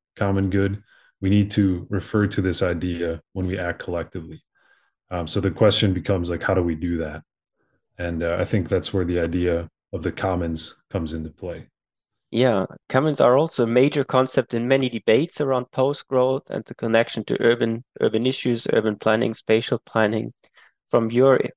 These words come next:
Speaker 2: experiences, how would you frame the relevance of commons and of commoning to remove a growth orientation or even growth fetish, as some call it, from local governance and from spatial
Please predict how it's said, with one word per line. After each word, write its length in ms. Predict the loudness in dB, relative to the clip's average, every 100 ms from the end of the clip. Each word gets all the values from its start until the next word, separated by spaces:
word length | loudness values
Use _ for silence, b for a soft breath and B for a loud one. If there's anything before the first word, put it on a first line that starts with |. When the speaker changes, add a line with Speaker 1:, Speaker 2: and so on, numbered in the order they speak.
| _ _
Speaker 2:
experiences, 800 | -14 -8 0 4 4 4 0 -4
how 140 | 2 4
would 240 | 2 -2
you 80 | -6
frame 420 | 0 4 4 4
the 100 | 2
relevance 580 | 4 4 2 0 -6 -6
of 200 | -8 -8
commons 440 | -2 -2 0 -4 -6
and 160 | -8
of 120 | -10 -10
commoning 520 | -4 -2 0 -2 -4 -8 B B B -2
to 100 | 2
remove 540 | 2 4 2 2 0
a 60 | 0
growth 340 | 4 4 4
orientation 800 | 2 2 2 0 -2 -2 -4 -4
or 120 | -2
even 280 | -2 -4 -8 -6 2
growth 260 | 4 2
fetish, 540 | 2 2 2 -2 -8 -10
as 120 | -12 -6
some 220 | -4 -4
call 280 | 0 2 2
it, 120 | 0
from 320 | 0 0 4
local 280 | 2 2 2
governance 560 | 2 2 0 -4 -6
and 140 | -8 -8
from 180 | -10 -14
spatial 400 | -6 -4 -4